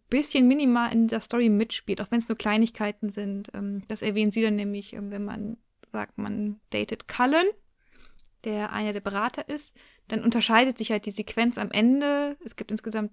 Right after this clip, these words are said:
drei Berater neben dem Inquisitor, man selber ist der Inquisitor. Äh, wenn man halt die Liebe da zwischen den beiden hat, dann normalerweise würde er jeden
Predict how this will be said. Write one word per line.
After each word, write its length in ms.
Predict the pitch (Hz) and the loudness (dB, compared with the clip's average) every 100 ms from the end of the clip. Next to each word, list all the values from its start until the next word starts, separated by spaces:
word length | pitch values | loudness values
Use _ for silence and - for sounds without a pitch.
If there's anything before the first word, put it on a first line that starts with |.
| - | -8
drei 280 | 214 220 233 | 0 2 2
Berater 460 | 226 214 220 226 | 0 -2 -2 -2
neben 160 | 214 214 | -2 -2
dem 100 | 208 | -4
Inquisitor, 600 | 202 - 202 233 - 254 | -6 -6 -2 -2 -2 -4
man 180 | 220 196 | -4 -4
selber 220 | 185 196 | -8 -8
ist 100 | 208 | -10
der 60 | - | -10
Inquisitor. 640 | 196 202 226 226 247 240 - _ _ _ _ _ | -10 -8 -8 -6 -6 -6 -10 _ _ _ _ _
Äh, 260 | 220 214 214 - - | -10 -8 -10 -10 -6
wenn 120 | 208 | -2
man 200 | 214 196 | 0 0
halt 300 | 202 196 - | -2 -6 -8
die 320 | 208 208 214 - _ _ _ _ _ 208 - | -8 -6 -8 -12 _ _ _ _ _ -16 0
Liebe 580 | 240 233 294 294 269 247 _ | 4 6 6 4 -2 -6 _
da 180 | 247 233 | -8 -8
zwischen 180 | 240 240 | -2 0
den 100 | 226 | 2
beiden 320 | 214 226 220 | 2 0 0
hat, 340 | 226 - - - _ - | -2 -8 -16 -20 _ -10
dann 440 | 214 208 202 208 | -8 -6 -6 -4
normalerweise 600 | 208 202 233 226 220 202 | 2 6 6 6 4 4
würde 160 | 226 240 | 2 2
er 100 | 208 | 0
jeden 680 | 196 214 226 226 220 214 | 0 2 4 4 4 0